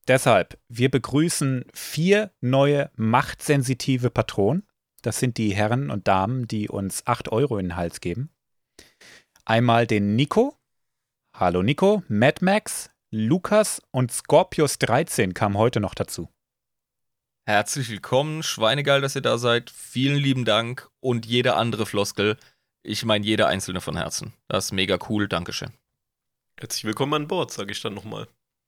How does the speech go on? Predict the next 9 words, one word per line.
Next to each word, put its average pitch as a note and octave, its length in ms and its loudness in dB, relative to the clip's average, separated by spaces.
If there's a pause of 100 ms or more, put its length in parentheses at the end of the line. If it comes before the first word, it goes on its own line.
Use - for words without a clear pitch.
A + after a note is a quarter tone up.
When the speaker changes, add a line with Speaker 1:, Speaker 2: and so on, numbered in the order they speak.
(600)
Speaker 1:
Genau, G#2+ 520 4
und G#2 340 -2
es - 220 -6
kam D3 320 2
auch B2 180 2
noch C3 180 2
zehn E3+ 600 2
Astromechs C#3 680 2
dazu. F2+ 400 -4